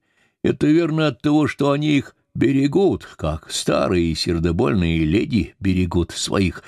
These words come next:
кругленьких старых лошадок. Но Тахав, он гонит,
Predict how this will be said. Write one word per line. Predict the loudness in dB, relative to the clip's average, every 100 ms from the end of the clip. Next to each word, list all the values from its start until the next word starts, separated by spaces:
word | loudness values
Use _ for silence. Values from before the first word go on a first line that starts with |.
| -20 -4
кругленьких | 0 0 0 -2 0 -2 -2
старых | -4 -2 -2 -2 -4
лошадок. | -4 -2 -4 -6 -12 -16 _ _ _ _ _ _ _ -8
Но | -6
Тахав, | -4 -4 -2 0 0 -2 -4 -12 -20 _ _ _ _ _
он | -6 -2
гонит, | 0 0 0 0 -2 -4 -12